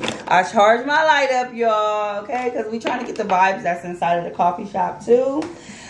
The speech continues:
Um, and then I think I'm gonna bring this camera instead of this big camera. We're gonna try this again, okay? I think I kinda fixed it a little bit, and then I put it onto this other tripod that does go up and down, um, so I can kinda, like,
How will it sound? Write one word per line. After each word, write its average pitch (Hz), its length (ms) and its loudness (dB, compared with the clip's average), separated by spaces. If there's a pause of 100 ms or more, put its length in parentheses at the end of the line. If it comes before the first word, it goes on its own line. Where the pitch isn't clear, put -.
(180)
Um, 208 800 6
and 196 260 4
then 202 280 4
I 208 180 4
think 220 420 -2
I'm 269 180 0
gonna - 260 4
bring 240 480 2
this 226 200 6
camera 277 460 2
instead 214 300 2
of 190 160 -2
this 240 240 6
big 240 240 -2
camera. 269 440 0 (140)
We're 294 120 -2
gonna 370 160 8
try 381 200 4
this 269 160 -2
again, 208 580 -10
okay? 254 400 4
I 202 120 0
think 240 240 -4
I - 100 0
kinda 254 320 0
fixed 226 400 0
it 208 80 0
a 180 100 2
little 269 320 6
bit, 254 440 0 (160)
and 202 160 0
then 240 280 4
I - 160 0
put 226 200 -2
it 220 60 -2
onto 208 340 -2
this 190 280 -6
other 202 300 2
tripod 208 720 2
that 170 220 4
does 180 320 4
go 185 200 4
up 196 200 0
and 175 160 -2
down, 202 520 4 (320)
um, 185 320 6
so 175 120 2
I 175 60 4
can 175 180 -4
kinda, 190 240 2
like, 165 240 2